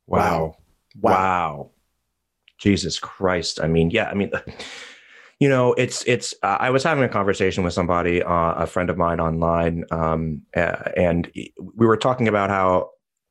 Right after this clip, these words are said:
Speaker 1: you know, in America at this point, at this point, there isn't a jackboot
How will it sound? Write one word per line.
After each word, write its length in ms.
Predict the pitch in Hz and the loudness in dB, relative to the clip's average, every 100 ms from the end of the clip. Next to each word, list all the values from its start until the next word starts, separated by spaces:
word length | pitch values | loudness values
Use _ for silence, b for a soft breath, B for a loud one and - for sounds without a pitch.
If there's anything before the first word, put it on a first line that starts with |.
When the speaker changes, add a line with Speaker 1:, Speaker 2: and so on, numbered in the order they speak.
| _ _ _ | _ _ _
Speaker 1:
you 60 | - | 2
know, 100 | 107 | 2
in 140 | 101 113 | 4 2
America 560 | 117 120 113 101 90 | 4 2 2 2 2
at 200 | 101 95 | 0 0
this 180 | 110 107 | 0 0
point, 500 | - 101 92 - - - | -2 0 2 0 -6 -12
at 160 | 80 | -12
this 120 | 78 - | -12 -14
point, 360 | - 98 85 | -2 0 2
there 120 | 92 | 2
isn't 200 | 101 117 | 2 2
a 80 | 98 | 2
jackboot 580 | 85 90 92 - 92 82 | 2 0 -2 0 0 0